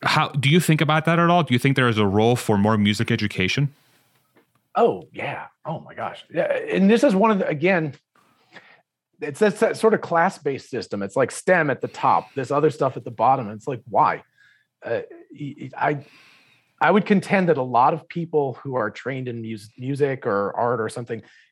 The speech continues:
Speaker 2: could contribute very, very highly to society. And, and not just by painting paintings and stuff, but, but by, you know, but by being in a company like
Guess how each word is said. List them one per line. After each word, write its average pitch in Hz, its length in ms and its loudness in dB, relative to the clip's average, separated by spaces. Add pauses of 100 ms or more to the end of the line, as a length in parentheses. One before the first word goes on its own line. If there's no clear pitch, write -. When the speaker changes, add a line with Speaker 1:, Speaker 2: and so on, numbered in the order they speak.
(100)
Speaker 2:
could 156 360 -4
contribute 135 720 -2
very, 151 480 0
very 120 260 -2
highly 104 400 -4
to 95 140 -18
society. 78 560 -12 (420)
And, 143 240 -2
and 156 160 0
not 190 240 2
just 170 280 0
by 147 120 2
painting 139 480 -8
paintings 107 420 -10
and 98 120 -14
stuff, 82 320 -10
but, 98 260 -6
but 101 220 -8
by, 104 340 -4
you 139 120 -8
know, 101 200 -10
but 95 180 -12
by 110 140 -2
being 131 240 -8
in 151 120 -6
a 160 40 -8 (240)
company 180 360 -2
like 139 300 0